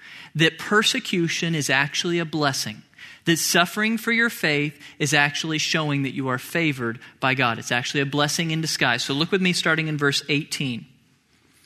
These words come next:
Peter says, "For Christ also died for sins once for all, the just for the unjust, so that he might bring us to God,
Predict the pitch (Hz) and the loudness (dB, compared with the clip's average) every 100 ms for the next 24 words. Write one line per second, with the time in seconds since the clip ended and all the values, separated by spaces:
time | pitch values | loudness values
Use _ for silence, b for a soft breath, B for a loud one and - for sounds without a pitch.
0 | b b b _ 170 170 185 180 139 117 | b b b _ 0 2 2 4 4 2
1 | - 147 - 165 185 - - 165 208 - | -4 -4 2 4 4 0 2 2 2 0
2 | 247 196 180 185 180 190 - 156 135 131 | 0 2 4 2 0 -2 0 0 0 0
3 | 127 131 143 165 - 233 139 120 135 208 | -4 -2 -2 -2 -2 0 0 -2 -4 -8
4 | B B 170 156 135 151 208 - - - | B B -2 0 2 4 4 0 -4 -2
5 | 233 226 156 135 131 120 131 - - - | 0 0 -2 -2 -2 -4 -6 -8 -4 0
6 | 175 170 185 165 156 143 170 202 208 - | 2 2 4 4 2 2 2 2 0 -2
7 | 190 175 123 - | -2 0 0 -2